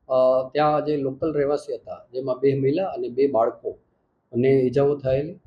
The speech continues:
જેને તાત્કાલિક, અ, બિલીમોરામાં એડમિટ કરવામાં આવેલા. પોલીસ તાત્કાલિક પહોંચી ગયેલી, સ્ટેમ્પીડ અને એવું, એનું ધ્યાન રાખી બીજા હતાહત ન થાય એનું પણ ધ્યાન રાખેલું.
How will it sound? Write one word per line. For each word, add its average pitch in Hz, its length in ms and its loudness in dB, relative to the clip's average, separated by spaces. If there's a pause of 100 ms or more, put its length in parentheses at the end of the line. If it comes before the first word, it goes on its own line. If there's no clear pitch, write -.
(380)
જેને 135 260 2
તાત્કાલિક, 123 640 -2
અ, 123 220 -2
બિલીમોરામાં 120 2750 -4
એડમિટ 123 340 -6
કરવામાં 135 440 0
આવેલા. 147 380 -2
પોલીસ 143 320 -2
તાત્કાલિક 143 460 -2
પહોંચી 135 260 -4
ગયેલી, 151 300 -2
સ્ટેમ્પીડ 135 600 -2
અને 127 120 -4
એવું, 127 420 -4
એનું 127 240 -4
ધ્યાન 127 240 -6
રાખી 135 300 -4
બીજા 127 500 -4 (300)
હતાહત 127 440 -2
ન 127 140 0
થાય 123 340 -6 (420)
એનું 120 220 -10
પણ 143 80 -14
ધ્યાન 143 260 -2
રાખેલું. 143 440 -4